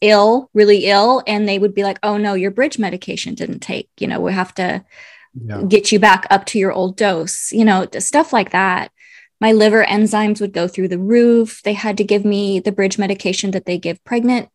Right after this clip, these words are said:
Speaker 1: ladies so that, because there's Suboxone and Subutex. And if I remember right, I had to have Subutex for, for whatever reason. Um, and then I was stuck on that bridge medication. They couldn't get me off the bridge medication.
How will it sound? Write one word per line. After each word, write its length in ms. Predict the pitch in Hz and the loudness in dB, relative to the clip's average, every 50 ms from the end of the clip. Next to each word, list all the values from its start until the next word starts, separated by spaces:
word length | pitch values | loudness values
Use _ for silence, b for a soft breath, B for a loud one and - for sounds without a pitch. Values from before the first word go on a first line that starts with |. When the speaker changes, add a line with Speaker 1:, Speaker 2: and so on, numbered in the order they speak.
| _ _ - | _ _ 0
Speaker 1:
ladies 580 | 233 240 247 233 240 233 240 240 233 - - - - | 2 2 4 2 2 2 0 0 -2 -4 -8 -10 -6
so 160 | - - 202 190 | -2 -2 0 2
that, 360 | 190 190 180 175 175 - - | 4 4 4 4 2 0 0
because 420 | 196 196 - 214 185 - - - _ _ _ _ - | -2 -2 -2 -2 -6 -6 -8 -18 _ _ _ _ -4
there's 240 | 196 196 196 190 | -2 -2 -2 -2
Suboxone 800 | - - 214 190 240 233 254 254 - - - 262 254 254 254 233 | -2 -4 0 2 4 4 4 2 0 -2 0 2 2 2 2 2
and 120 | 196 208 202 | 0 0 -2
Subutex. 840 | - - - 208 196 190 185 185 185 - 190 - - - - - - | -4 -2 -2 -2 -4 -2 -4 -6 -6 -6 -8 -10 -10 -10 -12 -10 -8
And 120 | 190 196 | -6 -6
if 120 | 190 196 - | -6 -4 -4
I 80 | 196 202 | -2 -2
remember 420 | 196 202 208 208 214 220 214 214 | 0 0 0 2 2 2 0 0
right, 380 | 190 196 185 175 170 165 - - B B B B B B B | 2 0 0 0 -2 -4 -8 -14 B B B B B B B
I 60 | 202 | 0
had 220 | 214 208 208 196 | 2 4 2 2
to 60 | 202 | 2
have 140 | 208 196 185 | 0 0 -2
Subutex 920 | 175 - - - 196 175 180 170 170 - - 175 131 135 - - - - - _ | -2 -4 -4 -4 -4 -2 -2 -4 -6 -4 -4 -6 -6 -6 -8 -12 -12 -12 -10 _
for, 320 | - 170 156 151 - - _ _ - | -8 -6 -6 -6 -8 -12 _ _ -8
for 100 | - 170 | -6 -6
whatever 340 | 170 - - - 202 - | -6 -6 -6 -8 -8 -8
reason. 480 | - - - - - - 156 160 - - B B B B B B B B B B B B | -10 -10 -10 -10 -10 -10 -10 -10 -10 -12 B B B B B B B B B B B B
Um, 380 | - 220 214 202 190 190 185 - - | 2 2 4 4 2 0 -2 -4 0
and 200 | - 220 226 220 | 2 4 4 4
then 260 | 226 220 226 233 214 - | 4 4 2 2 0 0
I 540 | - 208 214 208 202 202 196 196 190 - - _ | 2 2 2 2 2 2 0 -2 -2 -4 -6 _
was 160 | - 220 214 | -4 -4 -4
stuck 460 | 214 - - - - 202 208 214 - - | -4 -6 -6 -2 2 2 2 0 0 -4
on 140 | 202 202 | -2 -2
that 200 | 208 196 - - | -2 -2 -4 -6
bridge 300 | - 214 214 240 262 - | -6 -4 -4 -4 -2 -2
medication. 560 | - 233 214 202 196 - 190 180 180 - - 185 | 0 0 0 -2 -4 -6 -6 -6 -6 -6 -4 -4
They 100 | 190 190 | -4 -4
couldn't 280 | - - 254 247 220 | -2 0 0 0 0
get 140 | 214 214 - | 0 -2 -2
me 120 | 202 196 | -2 -4
off 160 | 190 175 185 - | -4 -4 -6 -6
the 80 | 202 | -6
bridge 300 | 196 269 320 440 - - | -4 -2 -2 -2 -2 -2
medication. 840 | 220 190 180 185 185 - 196 185 180 - - 208 220 240 262 285 | -2 0 -2 -4 -4 -6 -6 -6 -4 -4 -4 -2 0 0 0 0